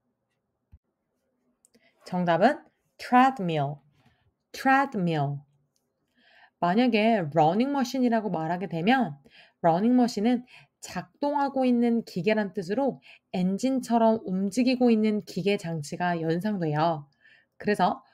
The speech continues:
우리가 운동하는 러닝머신은 treadmill이라고 해야 됩니다. 트레드밀의 어원을 짧게 설명드릴게요. 천팔백 년대 영국에서는 감옥 죄수들에게 고문과 노동을 함께 시키기 위한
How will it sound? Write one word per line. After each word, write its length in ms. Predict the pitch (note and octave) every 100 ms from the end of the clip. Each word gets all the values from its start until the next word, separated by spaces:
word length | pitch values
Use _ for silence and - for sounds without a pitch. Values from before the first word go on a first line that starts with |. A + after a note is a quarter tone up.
| _
우리가 300 | F3+ F3 - -
운동하는 640 | A3 A3+ D4 C#4 C4 A#3
러닝머신은 760 | D#3+ D#3+ F3 D#3 D3+ G#3 C4 -
treadmill이라고 1040 | - C#4+ D4 B3+ E3+ D#3 - - E3 E3+ A#3+
해야 160 | A#3+
됩니다. 440 | E3 D3+ D3 C#3 - _ _ _ _ _ _ _ _ - - - _ -
트레드밀의 680 | - D#4+ E4 D#4 C#4 C4 -
어원을 540 | F3 A3 B3+ G#3 G3
짧게 280 | - A#3+ A#3+
설명드릴게요. 1000 | A#3 C#4+ C#4+ F#3+ D#3 D#3 D3+ E3+ F#3 C#3+ - _ _ _ _ _ _ _
천팔백 560 | - D#4 D#4 E4+ E4
년대 480 | B3 F3+ A#3+ A3+ - _
영국에서는 960 | F3 E3+ F#3+ B3 A#3+ G#3 F3 F#3 G3 D3 - _
감옥 400 | - F3+ F#3 F#3+
죄수들에게 760 | - E3+ G3 G#3 D#3+ B3+ B3+ - _ - _
고문과 680 | - G#3+ G3+ A#3+ A#3+ A3+ A3
노동을 520 | F3+ E3+ E3+ A#3 A3+
함께 280 | A3+ G#3 G#3+
시키기 460 | G3+ - C#4+ B3+ F#3
위한 260 | F3 A3+